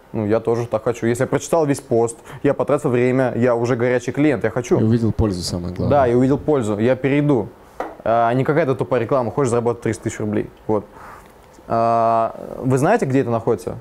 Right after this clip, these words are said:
Speaker 1: Это находится в вашем рекламном кабинете. То есть, э, вы можете, э, не напрямую договариваться с пабликом, а зайти в свой рекламный кабинет, э, выбрать рекламу в сообществах, создать пост и выбрать самому, э, по тематике, отобрать, э, те площадки, где вы хотите разместить вашу рекламу. При этом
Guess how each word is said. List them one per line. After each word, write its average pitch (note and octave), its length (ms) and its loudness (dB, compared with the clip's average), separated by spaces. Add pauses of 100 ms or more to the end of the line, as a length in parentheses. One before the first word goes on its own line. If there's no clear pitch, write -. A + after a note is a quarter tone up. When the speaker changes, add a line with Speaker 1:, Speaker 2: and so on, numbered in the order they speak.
Speaker 1:
Это A#2+ 220 -2
находится C3 380 0
в - 20 2
вашем D3+ 240 0
рекламном C#3+ 260 0
кабинете. B2+ 440 0
То - 120 -4
есть, G#2+ 220 -4
э, A2+ 380 4 (280)
вы B2 220 0
можете, D3+ 680 2
э, A2+ 400 2 (140)
не C3+ 240 2
напрямую D#3 400 2
договариваться C3 640 2
с - 40 -18
пабликом, A#2+ 520 0 (220)
а B2+ 100 0
зайти C#3+ 240 2
в E3 60 0
свой D3 160 2
рекламный E3+ 320 2
кабинет, D3 520 0
э, A#2 260 2
выбрать C#3 340 0
рекламу C#3 340 0
в A2+ 60 -8
сообществах, C3+ 680 -2
создать B2+ 440 -2
пост G3+ 340 2 (280)
и C#3 120 2
выбрать F3 320 2
самому, E3+ 640 2
э, A#2 240 2
по C#3+ 120 2
тематике, D3 600 2
отобрать, B2+ 640 0
э, A2 80 0 (120)
те D#3+ 100 2
площадки, D3+ 420 0
где B2+ 140 2
вы A#2+ 60 -2
хотите D3 300 -2
разместить B2 280 -2
вашу B2+ 220 0
рекламу. B2 300 0
При C3+ 180 2
этом F3+ 260 0